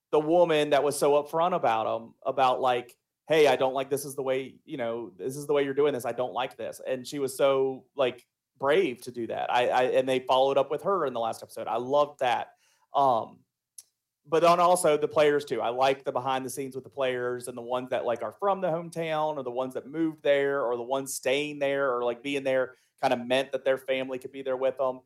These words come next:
And, uh, you know, back in the episode twelve, I think it's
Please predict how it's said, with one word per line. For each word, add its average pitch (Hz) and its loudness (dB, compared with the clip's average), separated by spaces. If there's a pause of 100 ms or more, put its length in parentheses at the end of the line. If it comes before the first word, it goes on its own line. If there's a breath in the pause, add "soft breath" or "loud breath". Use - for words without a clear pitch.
(400)
And, 127 0
uh, 117 0 (160)
you 208 -6
know, 147 4 (180)
back 165 2
in 160 -4
the 147 0
episode 139 -2
twelve, 131 0
I 127 0
think 127 -6
it's 120 -14